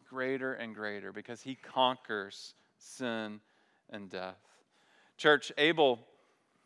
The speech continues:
he did nothing to deserve death except live righteously. Yet his blood cries out from the grave,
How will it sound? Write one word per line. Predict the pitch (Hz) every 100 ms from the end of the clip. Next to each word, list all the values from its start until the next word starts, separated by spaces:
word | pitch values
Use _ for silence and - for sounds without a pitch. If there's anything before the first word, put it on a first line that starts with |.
| _ _ _ - _ _ _ -
he | 139
did | 160
nothing | 143 143 151 - 117 101 98 - - - - _ _ _ _ _ _ _ -
to | 127
deserve | 120 110 123 104
death | 104 98 92 - - _ _ _ _ _ _ _ _ _ _ _ _ _
except | 113 - 123 113
live | 113 117 107
righteously. | 104 98 98 95 - 95 92 _ _ _ _ _ _ _ _ _ -
Yet | 127 117
his | 110 107
blood | 120 135 131 120 -
cries | - 135 143 151 135
out | 135 -
from | 123
the | 113
grave, | 107 110 104 98